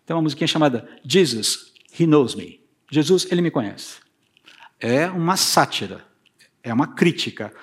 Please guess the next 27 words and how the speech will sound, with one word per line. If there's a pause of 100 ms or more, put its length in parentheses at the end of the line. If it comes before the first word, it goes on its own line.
(100)
ao
televangelismo. (1400)
E
ele
fala
exatamente
isso.
Ele
começa
com (920)
o
Phil
Collins
lá
vestido
como
um (640)
televangelista, (400)
dizendo,
"Você
sabe,
eu
tive
uma
visão
do
Senhor.